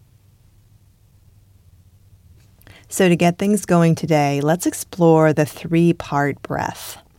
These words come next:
We'll breathe first into our lower belly, our lower abdomen area, and then extend the breath up into the upper belly, and then extend the breath finally up into the chest.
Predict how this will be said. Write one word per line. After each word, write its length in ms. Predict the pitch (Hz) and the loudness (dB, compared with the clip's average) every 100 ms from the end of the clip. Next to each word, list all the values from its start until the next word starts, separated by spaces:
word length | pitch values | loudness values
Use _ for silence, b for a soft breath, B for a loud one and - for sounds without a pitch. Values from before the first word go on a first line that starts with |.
| b b b b b - | b b b b b -6
We'll 80 | 160 | -2
breathe 320 | 175 165 156 | 2 2 2
first 500 | - 196 214 240 - | -2 0 2 2 -2
into 240 | 170 - | -4 -2
our 140 | 151 143 | -2 -2
lower 340 | 143 151 147 | 0 2 0
belly, 640 | 131 170 170 175 175 180 180 _ - | 0 2 4 4 4 2 -2 _ -10
our 60 | - | -4
lower 240 | 147 143 - | 0 0 2
abdomen 420 | 147 151 165 160 | 0 2 2 4
area, 560 | 156 151 151 147 147 b b b b - | 2 2 2 2 0 b b b b -4
and 160 | 151 | 0
then 600 | 143 160 165 170 170 165 - - | 4 6 6 6 6 4 0 -6
extend 520 | - - - 165 180 | -8 -4 0 4 4
the 40 | 165 | 4
breath 360 | 165 165 - | 4 4 2
up 180 | 156 - | -2 0
into 400 | 156 - 151 143 | -4 -2 -2 -2
the 180 | 139 - | -2 -2
upper 200 | 180 185 | -2 0
belly, 680 | 175 170 165 160 156 156 B B B - | 4 4 4 4 2 -2 B B B -2
and 160 | 156 | 2
then 140 | 160 151 | 4 2
extend 540 | 143 - - 185 185 | 0 -6 0 2 4
the 40 | 180 | 4
breath 240 | 170 170 | 2 0
finally 540 | - 165 160 156 151 | 0 0 0 0 -2
up 160 | - - | -2 -2
into 220 | 143 - | -6 -6
the 100 | 135 | -8
chest. 720 | - - - - - - - | -6 -8 -6 -6 -8 -12 -14